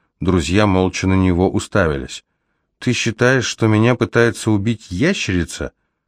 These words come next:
И она же подделала записку от Селии», ахнул Кол. «Он элементаль и был на службе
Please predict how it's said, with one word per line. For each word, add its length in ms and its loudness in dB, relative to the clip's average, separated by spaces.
И 100 2
она 320 2
же 120 -2
подделала 720 2
записку 560 0
от 140 2
Селии», 520 2
ахнул 420 -2
Кол. 380 -2
«Он 340 2
элементаль 840 0
и 160 2
был 400 2
на 180 0
службе 800 0